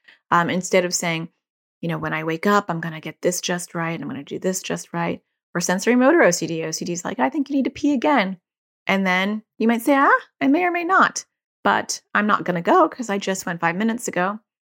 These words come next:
and so I'm not gonna do that." So it's not as strong, you know, as far as the, uh, sarcastically agreeing as the ones that are about your identity, like who you are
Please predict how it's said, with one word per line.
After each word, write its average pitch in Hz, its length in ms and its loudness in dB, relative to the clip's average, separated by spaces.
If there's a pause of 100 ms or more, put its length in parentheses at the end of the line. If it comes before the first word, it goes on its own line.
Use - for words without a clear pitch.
(120)
and 190 180 -2
so 185 120 0
I'm 180 80 -2
not - 140 -2
gonna 170 120 -6
do 190 140 2
that." - 240 -2 (500)
So 190 400 2 (260)
it's 226 180 4
not 302 120 6
as 226 100 4
strong, 196 520 0 (560)
you 214 80 2
know, 190 80 4
as 180 140 0
far 180 220 4
as 175 180 0
the, - 180 -2
uh, - 100 0
sarcastically 170 640 -2
agreeing 170 440 -4
as 175 200 0
the 175 80 0
ones 165 240 -4
that 170 120 -2
are 165 60 0
about 165 200 0
your 165 120 -4
identity, 170 640 -4 (140)
like 165 180 -6
who 185 220 0
you 180 240 -2
are 165 440 2